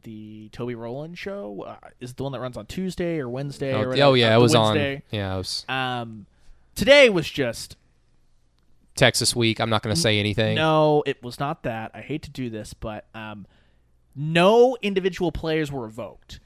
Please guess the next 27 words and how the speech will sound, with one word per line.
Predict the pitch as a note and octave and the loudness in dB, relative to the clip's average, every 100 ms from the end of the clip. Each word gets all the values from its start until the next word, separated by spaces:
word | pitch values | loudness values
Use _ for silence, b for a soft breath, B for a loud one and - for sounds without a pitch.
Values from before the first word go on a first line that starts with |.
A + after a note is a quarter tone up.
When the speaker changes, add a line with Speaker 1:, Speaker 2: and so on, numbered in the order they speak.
| _ | _
Speaker 1:
It | D3+ D3 | -4 -2
was, | D3+ C#3 B2+ - _ _ D3 | 0 -2 -4 -12 _ _ -4
"Guys | D#3+ F3+ A3 | -2 0 -2
that | - G3 | -4 -4
are | F#3+ | -4
injured, | F3 F3 D#3 D3+ B2+ C3 | -6 -8 -6 -6 -8 -14
do | - D#3 | -10 -6
you | E3+ | -4
have | D#3+ D3 | -4 -6
an | D3 | -6
update?" | F#3+ - A#2+ G#2+ A#2+ _ _ _ _ _ _ _ | -8 -10 -14 -12 -16 _ _ _ _ _ _ _
And | D3+ | -10
so | C#3+ E3 C#3+ | -4 -2 -2
Lincoln | E3 A#3 G#3 F#3 | -2 -4 -4 -6
did | D#3+ D3+ B2+ | -6 -8 -4
not, | D#3 E3+ D#3+ | -2 -2 -4
because | C#3 C#3 D3 B2+ | -8 -6 -8 -6
no | C#3+ F#3+ | 0 2
names | A#3+ A3+ A3 - | 2 0 -4 -6
were | F#3 | -4
named, | G#3+ A#3 F3+ E3+ F3 b - | -2 -2 -4 -6 -12 b -6
Lincoln | E3 G3 G3 | -4 -4 -6
was | D#3+ C3+ | -6 -4
not | E3 A3+ - | -4 -4 -8
forced | - A#3+ A3+ G3 - | -12 -6 -4 -6 -6
to | C#3+ | -4
give | D#3+ G3 | 0 -2